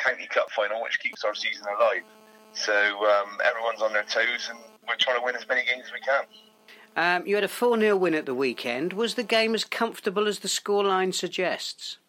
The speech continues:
Speaker 1: Yes, I'd like to think so. Obviously, Cadbury had a bit of a spell at the start.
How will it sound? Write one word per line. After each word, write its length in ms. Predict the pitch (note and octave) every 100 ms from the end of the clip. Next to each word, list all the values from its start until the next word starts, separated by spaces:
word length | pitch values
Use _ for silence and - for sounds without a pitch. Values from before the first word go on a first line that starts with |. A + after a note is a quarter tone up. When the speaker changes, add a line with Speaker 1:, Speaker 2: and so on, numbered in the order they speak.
| _ _ - G3+ F#3+
Speaker 1:
Yes, 280 | A3+ F#3 E3
I'd 120 | E3
like 160 | G3+ F#3+
to 60 |
think 240 | - - -
so. 140 | - C#3 - _ -
Obviously, 300 | D3 - - - _ _
Cadbury 340 | F3 D3+ D3 C#3
had 140 | C#3
a 60 | C3
bit 100 | C3
of 60 | -
a 40 |
spell 300 | - C#3 B2+
at 60 | -
the 60 |
start. 380 | - C#3 C#3 -